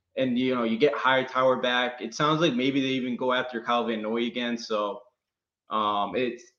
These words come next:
sounds like that linebacker, um, you know, um, position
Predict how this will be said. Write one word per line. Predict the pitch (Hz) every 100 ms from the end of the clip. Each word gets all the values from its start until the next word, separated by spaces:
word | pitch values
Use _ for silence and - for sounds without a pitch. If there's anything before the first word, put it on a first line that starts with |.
| _ _
sounds | 143 135
like | 131 127
that | 123
linebacker, | 113 120 120 113 110 110 104 104 _ -
um, | 110 107 107 101 101 101 _ _ _ _ _ _
you | - 127
know, | 104 95 -
um, | 110 107 101 98 _ _ - _ -
position | 127 131 127 113 101